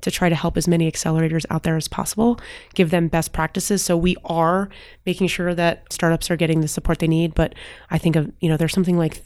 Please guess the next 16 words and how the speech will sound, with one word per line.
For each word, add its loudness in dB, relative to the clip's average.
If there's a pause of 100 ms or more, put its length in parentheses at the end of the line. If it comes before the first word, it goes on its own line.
over 2
three 0
thousand -2
accelerators -2
now, 0 (400)
and 0
I 2
think -2
the -4
vast 0
majority -2
of -8
them 0
don't -4
get -2
it. -2